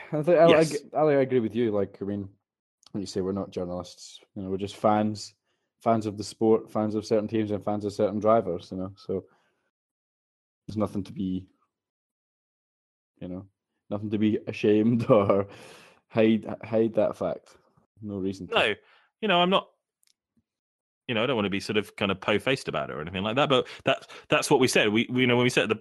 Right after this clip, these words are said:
Speaker 2: the, the podcast, one of our, one of our strap lines is "By fans, for fans."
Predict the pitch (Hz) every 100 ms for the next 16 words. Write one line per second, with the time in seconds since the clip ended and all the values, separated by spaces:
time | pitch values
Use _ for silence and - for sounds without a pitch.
0 | - 113 95 - 101 131 - 104 113 107
1 | 107 104 117 110 104 101 - 104 95 92
2 | 92 87 90 95 - 101 98 87 87 104
3 | - 202 165 - 78 76 -